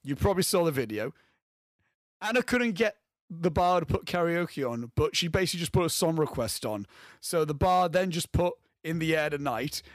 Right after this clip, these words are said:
and God bless the barmaid. She, she also, as of requested, just turned up,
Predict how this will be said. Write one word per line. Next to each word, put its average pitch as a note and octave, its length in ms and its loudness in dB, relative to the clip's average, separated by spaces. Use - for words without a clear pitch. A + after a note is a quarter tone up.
and D3+ 160 -4
God G3 240 2
bless F3 260 2
the E3 120 -2
barmaid. C3 600 0
She, C#3 220 0
she D3+ 180 -2
also, D3 380 0
as D3+ 200 -2
of D3+ 100 -4
requested, D3 560 -4
just - 220 -4
turned D3+ 460 0
up, C3 240 0